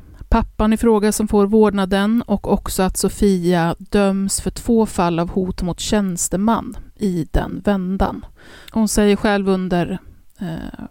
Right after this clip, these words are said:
förhandlingen att hon döms för att hon hotade en, eh, socia-, eh, soc-handläggare och, eh,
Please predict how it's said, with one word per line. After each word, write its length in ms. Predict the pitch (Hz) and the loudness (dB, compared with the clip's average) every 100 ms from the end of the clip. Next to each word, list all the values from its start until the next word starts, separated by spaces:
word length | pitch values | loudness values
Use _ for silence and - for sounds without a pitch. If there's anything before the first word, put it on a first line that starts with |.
| - | -6
förhandlingen 880 | - 220 233 233 226 233 226 220 | 0 2 2 2 0 2 2 0
att 600 | - 185 - - - - - - - - - - - - - - | -2 -2 -2 -8 -12 -12 -12 -20 -20 -20 -20 -20 -20 -20 -20 -18
hon 240 | - 226 214 | -4 0 2
döms 440 | 208 202 196 - | 2 2 0 -2
för 120 | - | 0
att 140 | 180 - | 0 2
hon 200 | 196 190 | 0 2
hotade 720 | 185 170 - 170 165 160 165 - - - | 0 0 -2 0 0 0 -2 -6 -16 -8
en, 500 | 180 170 165 156 143 | -4 -4 -6 -8 -8
eh, 260 | 110 - 101 - - - | -8 -8 -10 -14 -20 -18
socia-, 480 | - 196 - 190 165 | -4 -2 2 0 0
eh, 180 | 180 147 | -2 -2
soc-handläggare 840 | 156 208 - 185 180 175 175 - | -2 -2 0 -2 -2 -2 -2 -2
och, 460 | - - - - - | -2 -4 -8 -12 -8
eh, 260 | - - | -6 -4